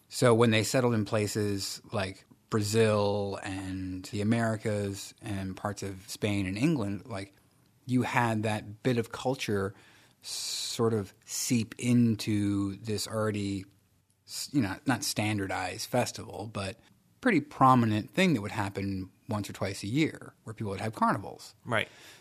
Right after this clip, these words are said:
Speaker 1: So you bring that aspect of another culture in, and it becomes more, uh, more well-rounded, even though people didn't really see it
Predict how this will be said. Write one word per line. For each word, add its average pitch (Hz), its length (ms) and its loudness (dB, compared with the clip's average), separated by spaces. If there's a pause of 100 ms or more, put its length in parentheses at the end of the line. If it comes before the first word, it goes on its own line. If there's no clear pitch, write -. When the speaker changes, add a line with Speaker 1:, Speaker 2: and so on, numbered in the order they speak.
(120)
Speaker 1:
So 113 640 4 (280)
you 131 120 4
bring 123 260 8
that 120 300 6 (480)
aspect 123 520 2
of 110 140 -2
another 110 220 0
culture 135 440 0
in, 98 500 0
and 107 120 -2
it 98 40 -2
becomes 107 420 -2
more, 101 480 0 (680)
uh, 147 260 -2
more 156 180 6
well-rounded, 120 760 2 (540)
even 120 280 2
though 110 180 2
people 107 240 -2
didn't 101 200 -2
really 92 180 -8
see - 640 -2
it 95 200 -2